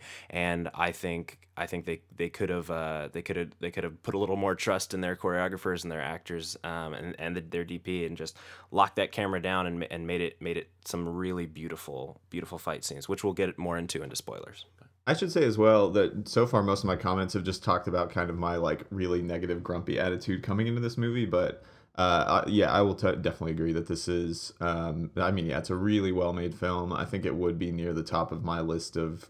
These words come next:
Speaker 2: kind of my favorite Marvel films. Um,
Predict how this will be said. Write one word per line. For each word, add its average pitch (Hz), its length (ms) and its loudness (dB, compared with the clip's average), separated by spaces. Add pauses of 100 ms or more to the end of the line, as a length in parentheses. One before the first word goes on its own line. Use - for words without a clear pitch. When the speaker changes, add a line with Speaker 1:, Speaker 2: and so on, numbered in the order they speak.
(140)
Speaker 2:
kind 87 140 -6
of 85 60 -2
my 82 180 0
favorite 82 400 0
Marvel 85 240 -2
films. 92 440 -4 (560)
Um, 82 640 2